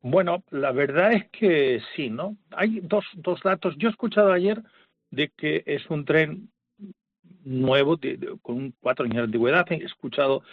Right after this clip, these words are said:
de que se han invertido setecientos millones de euros en esa línea que ha sido revisada hace, en, en mayo del pasado año. Es algo inexplicable. En nuestro caso, siempre surge, eh, especulaciones del tema.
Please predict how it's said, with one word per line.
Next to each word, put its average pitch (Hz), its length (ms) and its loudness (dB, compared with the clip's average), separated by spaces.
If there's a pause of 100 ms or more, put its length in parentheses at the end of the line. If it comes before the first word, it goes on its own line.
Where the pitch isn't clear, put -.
(140)
de 139 80 -2
que 135 100 2
se 113 60 -4
han 131 80 -2
invertido 131 360 -2
setecientos 123 500 -2
millones 123 360 -2
de 131 80 -2
euros 135 200 0 (140)
en 135 160 0
esa 139 240 -4
línea 165 480 -2 (540)
que 127 140 4
ha 110 60 -4
sido 131 220 2
revisada 113 580 0
hace, 107 440 -10
en, 113 120 -14
en 110 220 -10
mayo 120 280 0
del 113 120 -2
pasado 104 460 -6
año. 139 240 -6 (360)
Es - 360 -6
algo 151 400 2
inexplicable. 104 960 -6 (360)
En 135 160 -2
nuestro 143 380 2
caso, 190 560 -2 (400)
siempre 185 260 0
surge, - 500 -8
eh, 135 320 -10
especulaciones 151 1200 -4
del 139 180 -14
tema. 165 300 -10